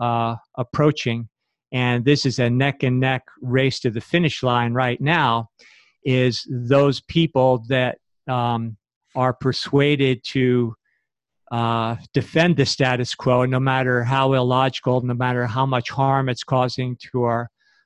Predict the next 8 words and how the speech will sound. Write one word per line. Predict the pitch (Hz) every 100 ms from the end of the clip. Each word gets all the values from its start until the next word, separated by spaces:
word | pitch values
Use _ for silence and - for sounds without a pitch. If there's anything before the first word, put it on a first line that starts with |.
| _ -
uh, | 117 113 113 117 _ -
our | 117 117 - -
biological | 131 127 127 127 - 117
selves, | - - 131 127 123 - - -
uh, | 117 113 110
to | - 131
our | 123 120
environment, | 113 123 120 123 127 123